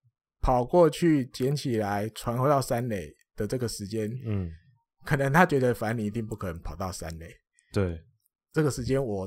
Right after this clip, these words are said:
Speaker 1: 传到三垒，我以我的经验这样子是够的，你不可能有这么快的速度会到三垒。
Speaker 2: OK。
Speaker 1: 可是可能看在监督教练的眼里就觉得，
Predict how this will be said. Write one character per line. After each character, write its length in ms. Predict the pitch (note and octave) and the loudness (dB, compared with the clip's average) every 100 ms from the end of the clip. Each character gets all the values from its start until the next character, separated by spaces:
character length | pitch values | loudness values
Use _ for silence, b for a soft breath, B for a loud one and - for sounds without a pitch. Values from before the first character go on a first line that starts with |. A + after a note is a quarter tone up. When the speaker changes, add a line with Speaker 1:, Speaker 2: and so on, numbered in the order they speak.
| - | -8
Speaker 1:
传 140 | - A2+ | -8 -2
到 120 | B2+ | -2
三 180 | A#2+ A#2+ | -2 -2
垒， 240 | F#2+ E2+ - _ _ | -4 -8 -16 _ _
我 280 | - F#2+ F#2 - _ _ _ | -8 -6 -6 -12 _ _ _
以 120 | A#2 | -6
我 140 | B2 G#2 | -2 -2
的 80 | G2+ | -4
经 220 | A2 A2+ | -4 -4
验 160 | A2+ | -4
这 80 | G#2 | -4
样 100 | G#2 | -6
子 120 | F#2+ | -6
是 100 | F#2 G#2 | -10 -10
够 240 | - F2+ | -6 -8
的， 140 | D#2 | -8
你 160 | E2+ F#2+ | -8 -8
不 140 | F#2+ | -6
可 120 | - G#2 | -6 -6
能 140 | F2 | -6
有 80 | F2 | -8
这 100 | A#2+ | -6
么 80 | G2+ | -4
快 200 | A2+ G2+ | -4 -4
的 60 | |
速 180 | - G2+ | -6 -8
度 120 | G#2 | -4
会 120 | G#2 | -4
到 200 | G#2 A2 | -2 -2
三 420 | G2 - G2+ F#2+ F#2 | -2 -2 -2 -2 -4
垒。 80 | F2+ - - | -10 -16 -8
Speaker 2:
OK。 100 | G#2 | -2
Speaker 1:
可 100 | B2 | 4
是 80 | F#3+ | 4
可 140 | D3 | 4
能 140 | A#2 A2+ | -2 -2
看 140 | C#3+ | 0
在 120 | D3 | 0
监 260 | C3+ C3+ C3 | 0 -2 -2
督 160 | C3 | -2
教 200 | B2+ B2+ | -2 0
练 120 | A#2 G#2+ | 0 -2
的 80 | |
眼 200 | F#2+ G2 | -4 -6
里 100 | G2 | -6
就 140 | F2+ G#2 | -6 -6
觉 160 | F2 | -6
得， 160 | E2 | -8